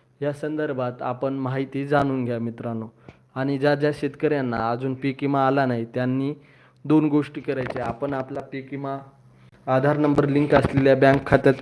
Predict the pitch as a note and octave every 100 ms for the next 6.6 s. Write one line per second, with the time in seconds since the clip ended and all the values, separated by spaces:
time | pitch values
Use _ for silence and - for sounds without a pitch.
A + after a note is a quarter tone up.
0 | - C#3 C3+ C#3 D3 C3+ C3+ C3+ B2+ C#3+
1 | D3 - - - - _ - D#3+ C3+ A#2
2 | - C3+ C3+ D3 D3 - C3+ C#3 C3 C#3+
3 | C#3+ - D3 B2 - B2+ B2+ C3 C3 C#3+
4 | C#3+ C#3+ - - - C#3 C#3+ D3+ D3+ B2+
5 | A#2+ A#2+ B2+ B2+ C3+ C3 C3+ C3+ C#3 C#3
6 | E3 E3+ C#3 C#3+ C#3 B2+